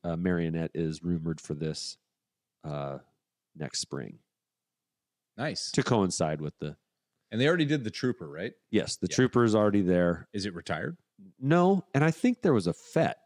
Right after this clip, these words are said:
Speaker 1: I'm not a hundred percent sure, but I think there was a Fett marionette as well.
Speaker 2: Yeah, I feel like I can picture it in my mind.
Speaker 1: Yeah.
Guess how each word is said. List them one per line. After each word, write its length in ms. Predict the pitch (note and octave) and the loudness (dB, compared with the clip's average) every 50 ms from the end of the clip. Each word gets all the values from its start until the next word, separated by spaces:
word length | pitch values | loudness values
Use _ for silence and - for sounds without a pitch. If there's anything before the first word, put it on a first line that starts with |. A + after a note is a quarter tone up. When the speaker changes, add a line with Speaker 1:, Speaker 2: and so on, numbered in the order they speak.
| _ _ - | _ _ -4
Speaker 1:
I'm 140 | - G#2 A2+ | -2 2 2
not 180 | C3 D#3 F3 D#3+ | 4 4 4 4
a 20 | |
hundred 200 | C3+ D3 C#3+ B2+ | 4 4 2 2
percent 300 | - - - A2+ G2 D#2+ | -2 -4 -2 0 0 -2
sure, 140 | - - A2 | 0 0 2
but 100 | G2 F#2 | 2 2
I 40 | F2 | 2
think 220 | - D3 D3+ - | 2 0 0 2
there 100 | B2 G2+ | 2 2
was 100 | F2 D#2 | 2 2
a 80 | C#2 - | -2 -6
Fett 360 | - - - C3+ B2 - - | -8 -2 0 0 0 0 -2
marionette 440 | F2 D#2 C#2+ C#2+ C2 C2 B1+ C2+ C#2 | -6 -6 -6 -6 -10 -10 -12 -12 -12
as 120 | C2 A#1 C2+ | -12 -10 -6
well. 280 | F2 F#2 D#2 - - _ _ _ _ _ _ _ _ _ _ _ - | -6 -6 -6 -6 -10 _ _ _ _ _ _ _ _ _ _ _ -12
Speaker 2:
Yeah, 80 | E2+ | -12
I 40 | E2+ | -12
feel 160 | - - G2 | -8 -6 -6
like 140 | F#2+ E2+ D#2+ | -6 -6 -10
I 60 | E2+ | -12
can 100 | D#2 D2+ | -14 -14
picture 300 | _ - E2+ - - E2+ | _ -14 -14 -12 -12 -16
it 60 | D#2+ | -14
in 60 | D#2 D2+ | -14 -14
my 100 | D2 D2 | -12 -12
mind. 320 | D#2 D#2 D#2+ D#2+ D#2 - _ _ _ _ _ _ | -10 -10 -10 -10 -10 -12 _ _ _ _ _ _
Speaker 1:
Yeah. 240 | D#2+ D#2 D2+ C#2 | -14 -14 -12 -12